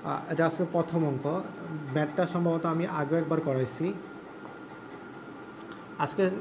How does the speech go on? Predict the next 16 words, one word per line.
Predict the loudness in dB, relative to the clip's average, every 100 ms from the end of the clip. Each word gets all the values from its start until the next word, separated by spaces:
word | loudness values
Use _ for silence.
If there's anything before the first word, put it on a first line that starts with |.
| -6
শর্টকাটটা | -4 -2 0 2 2
সহ | 4 6
আলোচনা | 6 6 0
করবো, | -2 -4
ঠিক | 0 0
আছে? | 2 -2 -4 -10 -12 -12 -14 -10 -2
আগে | 0 4
করাইছি | 4 4 4
ভেবে | 2 4
চলে | 4 6
যাইয়েন | 8 6 4
না। | 0 -4 -8 -12 -14 -14 -14 -14 -12 -12 -12 -10 0
চৌত্রিশ | 2 2 0 0 0
টাকা | -4 -2 0
বিক্রয় | 2 0 2 2 2
করায়, | 2 2 0